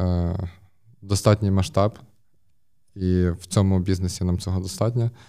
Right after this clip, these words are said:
Або ми можемо сказати, «Давайте повторимо тепер це,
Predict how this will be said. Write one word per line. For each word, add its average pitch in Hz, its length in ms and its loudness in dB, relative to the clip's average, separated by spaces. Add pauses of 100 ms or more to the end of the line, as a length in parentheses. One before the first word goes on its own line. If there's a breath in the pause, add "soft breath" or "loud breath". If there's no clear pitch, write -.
(800 soft breath)
Або 98 500 2
ми 104 200 6
можемо 98 380 4
сказати, 90 600 -2 (300)
«Давайте 95 420 -2
повторимо 95 500 2
тепер - 300 -6
це, - 160 -6